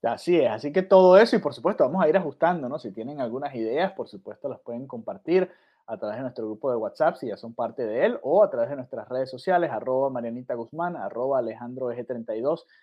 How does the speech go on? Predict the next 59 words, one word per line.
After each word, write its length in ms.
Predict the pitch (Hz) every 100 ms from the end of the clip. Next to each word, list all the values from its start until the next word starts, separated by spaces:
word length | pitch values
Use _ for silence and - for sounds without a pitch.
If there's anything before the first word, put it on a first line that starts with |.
| _
y 60 | 113
arroba 560 | 107 117 123 127 120 -
A 160 | 127
D 180 | 131 127
N 180 | 127 123
Barça 360 | 120 127 - -
Pod. 240 | 175 190
Por 160 | 123 95
ahí 120 | 101
nos 120 | 120
pueden 220 | 120 110
enviar 240 | 101 101 -
también 340 | 104 101 107
sus 180 | - 101
mensajes 540 | 95 - 117 117 143 110
y 40 |
sus 200 | - 95
ideas, 400 | 104 123 214 -
¿no? 180 | 160 302
De 220 | 170 107
qué 160 | - 135
les 100 | 175
gustaría 400 | 160 147 139 156
ver, 200 | 185 202
qué 100 | 120
les 100 | 127
gustaría 260 | 127 101
escuchar, 380 | 113 98 131 156 - _ _ -
el 180 | 98 98
tipo 240 | 98 117
de 60 | 104
contenido 500 | 98 95 90 104 104
que 120 | 98
quieren 280 | 95 95 95
consumir 520 | 98 92 87 95 95 _ _ _
acá 340 | 95 95 98 101
en 80 |
A 120 | 92 92
D 120 | 92
N 180 | 90 78
Barça. 280 | - -
Así 200 | 90 123
que, 120 | 131 151
bueno, 320 | 151 196 202 - _ -
eh, 200 | 131 135
un 80 | 175
episodio 420 | 170 160 170 170
muy 140 | 170
especial, 440 | 165 151 151 226 214
el 100 | 190
primer 280 | 147 147 -
título 540 | 170 170 165 165 160
de 300 | 123 135 160
la 220 | 151 135 123
nueva 440 | 143 196 220 190
era, 280 | 240 156 -
así 220 | 120 -
como 280 | - 175 165
el 440 | 143 135 123 107